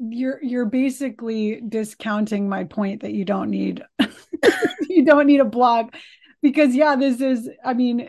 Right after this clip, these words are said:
this is the fun part about having a blog, right? Is that, you know,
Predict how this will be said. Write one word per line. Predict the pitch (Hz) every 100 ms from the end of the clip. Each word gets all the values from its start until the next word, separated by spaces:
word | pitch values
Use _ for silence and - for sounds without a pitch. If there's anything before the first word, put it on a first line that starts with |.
| 262
this | 214 262 262
is | 262 220
the | 220
fun | 233 233 214
part | 226 226
about | 208 208 202
having | 208 208 208 202
a |
blog, | 208 214 208 190 208 -
right? | - 208 208 226 -
Is | 240 208 190
that, | 220 214 - _ _ _ _ _ -
you | 247
know, | 220 202 196 196 -